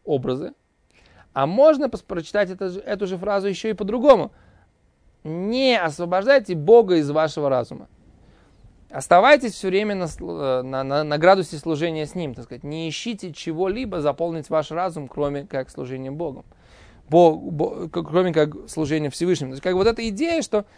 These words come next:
э, э, все, всю сущность человека должно заполнить, э, служение перед Богом.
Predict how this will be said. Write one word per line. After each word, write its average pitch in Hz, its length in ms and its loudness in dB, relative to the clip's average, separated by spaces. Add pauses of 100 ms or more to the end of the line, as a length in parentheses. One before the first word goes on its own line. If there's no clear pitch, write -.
(280)
э, 180 300 -12
э, - 220 -18 (340)
все, 254 400 6
всю 285 240 -2
сущность 214 420 -4
человека 190 440 -2
должно 143 320 -4
заполнить, 147 680 -4 (600)
э, 120 720 -12 (220)
служение 139 560 -6
перед 135 240 -6
Богом. 190 360 0